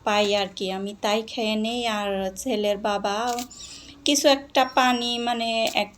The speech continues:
গ্লাস শরবত, তারপরে কি যেন আনছে, উম, পাউডারের মতো, ওইটা পানিতে গুলিয়ে তারপরে খায়। ওই ব্রেড রুটি এনে রাখে, ওই, ওইটা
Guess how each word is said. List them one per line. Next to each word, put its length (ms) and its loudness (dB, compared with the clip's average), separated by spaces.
গ্লাস 340 2
শরবত, 720 2
তারপরে 680 -2
কি 140 -6
যেন 260 0
আনছে, 800 0
উম, 400 -6
পাউডারের 520 -2
মতো, 380 -6
ওইটা 340 -2
পানিতে 420 2
গুলিয়ে 480 6
তারপরে 580 2
খায়। 200 2
ওই 240 2
ব্রেড 600 0
রুটি 320 0
এনে 260 0
রাখে, 500 -2
ওই, 140 -4
ওইটা 360 0